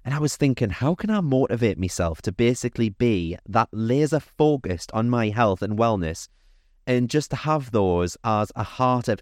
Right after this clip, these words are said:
everything that I do in twenty twenty-four as my goals as a whole?" And I spent a good hour in the bath after this, just soaking it all up. And the next day, it was so weird because I had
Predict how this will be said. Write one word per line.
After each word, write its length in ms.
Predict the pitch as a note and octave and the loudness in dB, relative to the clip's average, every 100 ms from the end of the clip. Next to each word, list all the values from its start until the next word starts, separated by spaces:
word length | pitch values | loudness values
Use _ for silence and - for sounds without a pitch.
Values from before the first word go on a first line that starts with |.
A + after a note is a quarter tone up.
| - | -2
everything 400 | A2+ A2+ A#2+ G#2+ | 0 0 0 0
that 120 | G2+ | 0
I 140 | G#2 | -2
do 240 | G2+ G#2 F2+ | 0 2 2
in 120 | F#2 | 0
twenty 320 | - G#2+ F#2 | -4 -6 -6
twenty-four 680 | - F#2+ - G2 B2 G2+ E2 _ _ | -4 -4 -4 0 2 2 0 _ _
as 180 | A2 G#2 | -2 0
my 240 | G#2+ G2+ F#2+ | 2 2 0
goals 340 | G#2+ F#2+ F#2 | 0 0 0
as 140 | F#2+ | -4
a 60 | G2 | -4
whole?" 400 | - C#3 F2 - _ _ _ - | 2 4 2 -4 _ _ _ -2
And 80 | |
I 60 | D3 | -2
spent 320 | - E3+ D#3 | 0 -2 -2
a 60 | C#3+ | -4
good 260 | D#3 A#3 | 0 2
hour 260 | A#3+ G#3+ C#3+ | 4 2 2
in 120 | A#2+ | 0
the 80 | B2 | 0
bath 280 | D3 G#2 A2 | 0 0 -2
after 240 | G2+ - | -4 -2
this, 280 | B2+ G2 - | 0 -2 -2
just 240 | - A2+ - | -4 -4 -4
soaking 400 | - D#3+ - C#3 | 0 0 0 -2
it 80 | |
all 240 | C3 B2 G2+ | 2 2 2
up. 240 | E2 - _ _ _ _ _ _ _ _ | -2 -10 _ _ _ _ _ _ _ _
And 160 | D#3+ G3+ | 0 2
the 60 | |
next 400 | A#3 B3+ - - | 4 2 -2 -6
day, 340 | - F#3 F#2 F2 | 2 4 4 0
it 80 | A#2 | -4
was 100 | - | -6
so 260 | - D#3 | 0 2
weird 260 | D3+ C3 G2 | 4 2 0
because 260 | A2 B2+ | -2 -2
I 60 | C3+ | -2
had 180 | E3 | -4